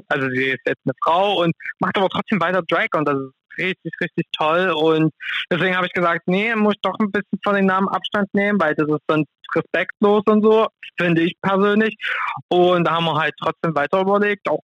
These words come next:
gerade bei einer Flasche Wein und so. Und dann kam er halt, ja, Alice will man ja trotzdem behalten, aber dann kam er auf Petit, weil das heißt ja im Französischen klein.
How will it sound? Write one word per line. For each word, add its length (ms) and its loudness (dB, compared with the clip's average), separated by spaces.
gerade 300 0
bei 120 -2
einer 220 0
Flasche 320 -2
Wein 260 0
und 180 0
so. 100 4
Und 280 2
dann 120 0
kam 240 0
er 100 2
halt, 240 0
ja, 220 -2
Alice 220 0
will 100 0
man 180 2
ja 160 0
trotzdem 360 -2
behalten, 500 0
aber 260 0
dann 100 -4
kam 140 -2
er 80 0
auf 100 2
Petit, 440 -4
weil 420 0
das 200 -4
heißt 200 -4
ja 200 0
im 140 -2
Französischen 640 -2
klein. 460 0